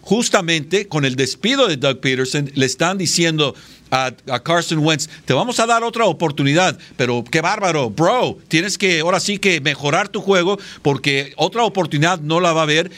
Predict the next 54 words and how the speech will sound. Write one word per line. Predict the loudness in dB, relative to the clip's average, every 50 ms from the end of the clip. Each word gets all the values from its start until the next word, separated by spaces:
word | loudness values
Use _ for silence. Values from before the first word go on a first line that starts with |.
| -10 -4
y | -2 -2
el | -2 -2
que | -2 -2
va | 0 0 0
a | 0
llegar | 0 -2 -2 0 0 -2 -2 0
va | 0 0
a | 0
decidir | 0 0 -2 0 0 2 2 2 0 -2 -6 -12 -20 -20 -4 0
tu | 0 0 0
futuro. | 0 -4 -2 2 4 4 4 2 0 -4 -8 -8 -4
Y | -2 -2
si | 0 2 2 2
no | 2 0 0
puedes, | 2 4 4 4 4 2 -2 -6 -12 -16 -6 -2
ahora | -2 -2 0
sí | 0 0 0 0
que | 0 0 0 0 0 0 -2 -4
no | -4 -6 -4
puedes | 0 0 2 2 2 2 0
salir | 0 -2 -2 0 0 0 0 0
y | -2
jugar | -2 -2 0 2 2 2 0 -2 -4 -10 -18 -10 -6
al | -4 -4 -4 -2
nivel | -2 -2 0 0 0 0 -2
donde | -4 -4 -4 -4 -4
te | -6 -6
estamos | -4 -4 -2 -2 -2 -2 -2
pagando, | -2 -2 0 0 -2 -4 -4 -4 -4
pues | -4 -4 -2
caray, | 0 0 0 0 -2 -4 -6 -10 -12 -6
ahí | -4 -2 -2 -2 -4
sí | -6 -6 -6 -4
te | -2 -2
vamos | 0 0 0 -2 -2
a | -2
decir | -2 0 0 0 0
adiós." | 0 0 0 -2 -2 -4 -8 -16 -20 -20 -6 -2 0
Pero | 2 2 2 2
para | 0 0 0 0
mi | 0 0 0
gusto, | 0 -2 0 0 0 0 0 0
por | 0 2 2
ahí | 2 2 0 0
va | 0 0
la | 0 0 -2
cosa | -2 -4 -4 -2 -2 -2 -2
con | -2 -2 -4 -2
respecto | -2 -2 0 0 0 0 0 0 0 0 2 0
al | 0 -2 -2
despido | -4 -4 -2 0 0 2 2
de | 0 0
Doug | 0 0 -2 -2
Peterson. | -2 -4 -4 -4 -6 -10